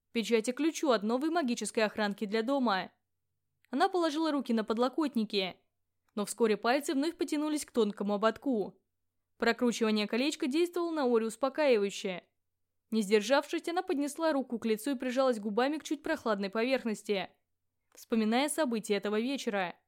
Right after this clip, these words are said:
Как целительница и подозревала, в тайнике ничего не обнаружили. Лестмарк только зря потратил на вскрытие целый час. Правда, на всякий случай артефакторщик прицепил к крышке небольшую сигналку.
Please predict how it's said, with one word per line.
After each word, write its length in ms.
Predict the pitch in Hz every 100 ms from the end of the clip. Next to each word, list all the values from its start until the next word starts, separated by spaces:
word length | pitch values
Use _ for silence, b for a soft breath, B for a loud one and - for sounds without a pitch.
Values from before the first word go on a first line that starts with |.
| _ _ _ _ _ _
Как 160 | 359 359
целительница 640 | 339 330 311 320 302 302
и 40 |
подозревала, 600 | 262 240 233 240 285 320
в 40 | 311
тайнике 380 | 311 320 269 220
ничего 360 | 214 - 208
не 100 | 214
обнаружили. 720 | 214 247 277 285 233 196 180 - _ _ _ -
Лестмарк 640 | 226 214 - 262 302 -
только 240 | 349 359
зря 220 | 294 349
потратил 440 | 349 294 285 294 277
на 120 | 233
вскрытие 460 | - 240 247 302 294
целый 340 | 240 208 214
час. 420 | - 269 202 - _ _ _ _ _
Правда, 380 | 214 214 208 247
на 100 | 285
всякий 280 | 349 339 311
случай 300 | 370 349 339
артефакторщик 680 | 302 277 330 339 - 339
прицепил 420 | 330 - 254 311
к 60 | -
крышке 320 | 254 277 -
небольшую 420 | 320 247 226 226
сигналку. 720 | 214 247 254 262 226 202 180